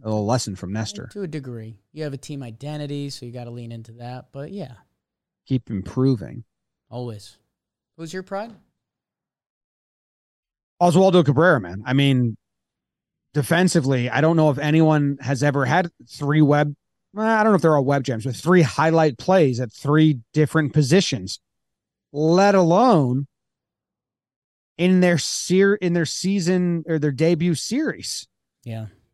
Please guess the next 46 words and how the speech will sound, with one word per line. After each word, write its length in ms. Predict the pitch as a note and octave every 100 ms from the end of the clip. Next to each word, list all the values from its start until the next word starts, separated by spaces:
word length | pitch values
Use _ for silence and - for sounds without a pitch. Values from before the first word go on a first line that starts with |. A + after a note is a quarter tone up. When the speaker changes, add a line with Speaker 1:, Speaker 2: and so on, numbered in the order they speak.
| _ _ _ _ _ _ _
Speaker 1:
I 40 |
mean, 140 | E3+ F#3+
he 80 | E3+
robbed 380 | C#3+ D3 A#3+
a 100 | C4+
home 200 | G3 G3+
run, 340 | D#3+ A#2+ B2 D#3
and 120 | E3 F3
that 160 | B3+
wasn't, 400 | C4 C4 G#3+ F3+
like, 220 | E3 D3+
Judge's 480 | A2+ D#3+ F3 G#3 G3
the 80 | D#3+
day 280 | D3 D3+ D#3
later 260 | D3 D#3
was 180 | F3 D#3
a 60 | C3+
very, 280 | C3 E3 D#3+
very 180 | D#3+ D3+
nice 180 | C#3+ B2+
catch, 200 | F3 -
but 100 | A#3
he 60 |
didn't 100 | A3+
rob 180 | D3+ C3+
a 80 | B2
home 160 | B2 E3+
run. 80 |
Like, 120 | D3+ C3 _
Cabrera 280 | F#3 D4 E4+
pulled 300 | - A3 G3+
one 160 | D#3+ A#2+
back. 340 | D3 - - _ -
Speaker 2:
Oh, 140 | E3
yeah. 200 | F#3+ A2 - _ _ _
Speaker 1:
That 160 | C3 C4
was 140 | G3+ - -
out. 300 | G#3 - - _ _ _ _ _ _ _ _ _ _ _
Then 200 | - A3
he 100 | D4
does 220 | A#3+ A#3 F3
the 80 |
tarp 420 | E3+ - A3 A#3+ -
catch, 480 | D#3 C#3 E3+ - -
no 160 | C#3 G3
regard, 580 | A3 D#3+ C#3 B2+ D3+